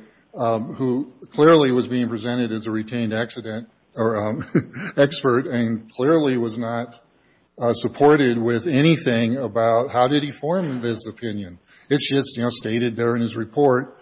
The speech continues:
Uh, but, uh, as, um, Judge Bisher pointed out, there was nothing about the methodology or about, you know, the basis for, you know, uh, you know, for how the opinion was formed. Um, so he tossed them out and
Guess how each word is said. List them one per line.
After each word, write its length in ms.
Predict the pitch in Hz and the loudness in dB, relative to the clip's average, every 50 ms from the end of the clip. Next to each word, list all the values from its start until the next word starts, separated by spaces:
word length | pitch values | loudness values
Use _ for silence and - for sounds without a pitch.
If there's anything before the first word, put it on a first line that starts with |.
| _ _ _ _ _ _ _ - | _ _ _ _ _ _ _ -4
Uh, 280 | 180 117 117 117 113 | -2 0 2 2 0
but, 200 | 110 104 127 120 | 0 0 0 2
uh, 640 | 120 117 117 139 190 160 127 113 117 120 123 120 110 | 2 2 0 0 -2 -4 -4 -4 -4 -4 -4 -4 -6
as, 200 | 110 104 - - 123 | -6 -8 -8 -6 -4
um, 360 | 113 110 113 107 107 120 - - | -4 -2 -2 -4 -4 -6 -6 -6
Judge 240 | 120 123 113 110 | -6 -6 -6 -6
Bisher 380 | 104 127 139 131 - 135 123 117 | -4 -4 -4 -4 -4 -6 -8 -8
pointed 340 | - 127 127 117 120 117 110 | -8 -8 -8 -6 -6 -6 -6
out, 320 | 107 110 107 123 135 - - - - _ _ _ | -4 -4 -4 -6 -8 -12 -18 -20 -20 _ _ _
there 80 | 135 | 0
was 120 | 127 117 113 | 0 2 2
nothing 320 | 135 127 117 127 127 123 | 0 0 0 0 -2 -2
about 320 | 117 113 117 120 113 117 - | 0 2 2 0 0 -2 -4
the 100 | 120 110 | -4 -2
methodology 960 | 113 120 120 113 120 117 107 110 104 107 120 127 139 139 156 165 190 190 190 - _ _ _ _ _ _ _ _ _ _ _ | -2 -2 -2 -2 -2 -2 -2 0 0 0 0 0 -2 -2 -4 -4 -4 -4 -8 -12 _ _ _ _ _ _ _ _ _ _ _
or 180 | 123 123 113 113 | -6 -4 -2 -2
about, 480 | 107 101 117 117 113 113 120 139 - | 0 0 2 2 2 2 0 -2 -4
you 60 | 131 120 | -4 -4
know, 80 | 110 | -4
the 80 | 110 104 | -4 -2
basis 600 | 117 120 123 135 - - 151 151 156 151 - - | 0 0 2 0 0 0 0 -2 -2 -2 -6 -6
for, 540 | - 139 131 131 135 131 135 135 127 131 - _ _ _ _ _ _ _ _ _ _ _ _ _ _ - | -6 -4 -2 -2 0 -2 -2 -4 -6 -10 -18 _ _ _ _ _ _ _ _ _ _ _ _ _ _ -8
you 100 | 127 113 | -6 -6
know, 80 | 113 | -4
uh, 720 | 113 123 170 214 185 117 113 117 113 117 117 135 - - - | -4 -6 -6 -8 -6 -4 -4 -2 -2 -2 -4 -4 -8 -10 -10
you 80 | - 135 | -8 -6
know, 120 | 120 120 117 | -6 -6 -4
for 200 | - 135 123 110 | -2 -2 0 2
how 220 | 123 131 135 135 | 2 2 2 2
the 260 | 127 135 139 139 135 | 2 0 0 0 0
opinion 380 | 135 131 - 156 151 151 147 147 | -2 -2 -4 -4 -4 -2 -2 -4
was 160 | 151 147 - | -4 -6 -4
formed. 380 | - 190 208 165 107 92 - - _ _ _ _ _ _ _ _ _ _ _ _ - - - | -2 -2 -2 -2 -2 -6 -10 -18 _ _ _ _ _ _ _ _ _ _ _ _ -20 -12 -6
Um, 380 | 127 123 123 120 120 120 120 | -4 -2 0 0 0 -2 -2
so 260 | 113 - - 143 127 127 | -2 0 2 4 4 4
he 220 | 147 143 139 143 | 2 -2 -4 -4
tossed 480 | 139 - - - - 120 117 113 - - | -8 -12 -16 -8 -2 0 0 0 0 0
them 140 | 135 131 | 0 0
out 320 | 113 110 110 135 180 202 170 | 2 2 2 2 2 0 -2
and 440 | 151 131 127 131 135 131 135 135 | -4 -4 -4 -2 -2 -2 -4 -6